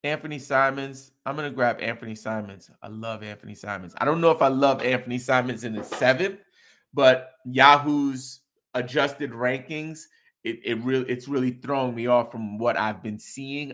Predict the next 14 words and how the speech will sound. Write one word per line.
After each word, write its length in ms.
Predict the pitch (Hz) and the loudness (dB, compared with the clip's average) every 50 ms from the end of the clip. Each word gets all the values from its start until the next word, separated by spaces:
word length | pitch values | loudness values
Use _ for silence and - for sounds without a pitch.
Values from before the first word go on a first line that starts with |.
| - - | -6 -2
but 140 | 127 123 120 | 0 2 2
I 100 | 110 110 | 2 0
love 360 | 113 117 127 131 101 87 85 | 0 0 2 2 0 0 -2
that. 260 | 101 87 78 71 - | -4 -4 -4 -6 -2
That's 220 | - 120 127 127 - | 0 0 0 0 0
why 140 | 131 131 123 | 0 0 0
it's 140 | 123 - | 0 -2
important 540 | 117 107 - _ 156 151 131 101 120 113 110 _ _ _ _ _ | -8 -12 -10 _ -6 -6 -6 -6 -8 -12 -14 _ _ _ _ _
to 100 | - 131 | -12 -12
come 260 | 131 - 143 127 123 117 | -10 -6 -6 -6 -4 -6
with 160 | 117 110 104 | -6 -8 -10
your 720 | 101 104 117 123 135 151 147 135 131 123 120 117 117 - - _ _ _ _ _ _ _ - | -8 -2 2 4 4 4 6 6 6 4 4 2 0 -8 -16 _ _ _ _ _ _ _ 2
actual 440 | 123 123 123 - - 139 123 117 | 4 4 4 0 -4 -6 -4 -4
rankings, 720 | 110 107 113 123 127 127 127 139 147 147 160 165 - - | -2 0 0 0 0 -2 -6 -10 -10 -10 -10 -12 -14 -16